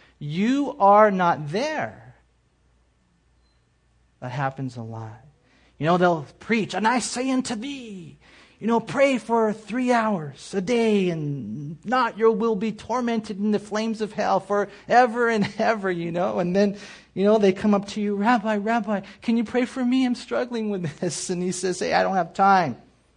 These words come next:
Go away." <laughs> And the Lord says, "Hey, man, don't be like, this is the way these guys were." We see there the shoulders. We see, secondly, the eyes. Look what it says in verse five. "And all their works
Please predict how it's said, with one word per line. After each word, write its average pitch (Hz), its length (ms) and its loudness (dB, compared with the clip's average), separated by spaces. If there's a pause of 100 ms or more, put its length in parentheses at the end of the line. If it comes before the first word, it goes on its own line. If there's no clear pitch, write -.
(960)
Go 151 140 0
away." 147 440 0 (640)
<laughs> 254 180 -10 (1120)
And - 120 -20
the 123 120 -10
Lord 123 200 -6
says, 123 240 -12
"Hey, 135 280 -4
man, 120 300 -6
don't 131 280 -6
be 131 180 -6
like, 123 200 -6
this 180 220 -4
is 185 120 -6
the 170 100 -4
way 151 180 0
these 151 240 -4
guys 131 380 -2
were." 135 440 -12 (680)
We 139 100 -8
see 196 220 -2
there 156 180 2
the 135 120 -4
shoulders. 143 680 -6
We 143 80 -6
see, 156 180 -10
secondly, 160 560 -4
the 131 200 -4
eyes. 143 420 -2
Look 160 140 -10
what 160 100 -4
it 139 80 -6
says 160 280 -4
in 139 100 -6
verse 131 240 -10
five. 165 360 -4
"And 135 100 -2
all 190 140 4
their 160 180 0
works 175 420 0